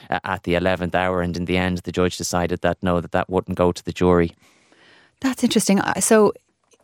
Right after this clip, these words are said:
Speaker 2: even during a trial, sometimes evidence comes to light and then it's debated whether or not that,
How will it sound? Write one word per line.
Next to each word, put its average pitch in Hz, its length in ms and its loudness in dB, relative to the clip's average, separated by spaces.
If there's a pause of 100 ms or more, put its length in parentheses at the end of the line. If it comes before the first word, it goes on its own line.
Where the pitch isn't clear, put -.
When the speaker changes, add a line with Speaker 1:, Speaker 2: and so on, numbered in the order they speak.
(280)
Speaker 2:
even 247 320 6
during 226 320 4
a 196 60 -2
trial, 175 560 0 (340)
sometimes 202 640 2
evidence 185 320 0
comes 175 260 -4
to 185 100 -2
light 180 320 0
and 185 120 4
then 180 100 4
it's 175 140 -4
debated 180 440 0
whether 170 300 2
or 185 40 0
not 180 240 0
that, 180 200 -2